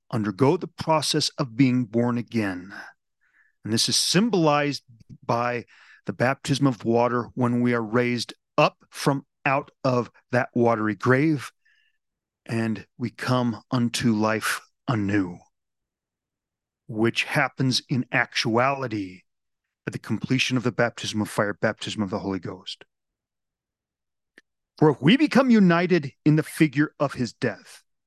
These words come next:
we will certainly be united in his resurrection.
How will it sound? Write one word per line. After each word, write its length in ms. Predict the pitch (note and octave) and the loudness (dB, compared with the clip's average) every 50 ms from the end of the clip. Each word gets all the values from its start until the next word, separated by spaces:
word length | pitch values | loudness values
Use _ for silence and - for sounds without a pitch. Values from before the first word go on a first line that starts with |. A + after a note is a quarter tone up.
| _ _ _ _ _ _ _ _ _ _ _ _ | _ _ _ _ _ _ _ _ _ _ _ _
we 140 | A2+ A#2+ B2 | 0 0 2
will 120 | A2+ A#2+ | 2 2
certainly 640 | A#2 - - - - - G3 B3 - F#3+ F#3 D#3 C#3 | 0 0 0 2 2 2 2 2 2 2 2 4 4
be 180 | B2 - - C3 | 2 0 -2 -2
united 640 | B2 A#2 C3 A#2+ A#2 A#2+ B2 B2+ A#2+ A#2+ A#2+ G#2 - - _ - | 0 2 2 2 2 0 -2 -2 -2 -4 -4 -4 -8 -14 _ -4
in 120 | B2+ A#2 | -4 -4
his 200 | G2 G#2 A2+ G2+ | -2 -4 -4 -2
resurrection. 720 | - A#2 G#2+ G2 G#2 G2 G#2+ G#2 - - - - E2+ - | -2 -4 -2 -2 -2 -2 -2 -2 -2 -6 -6 -6 -10 -16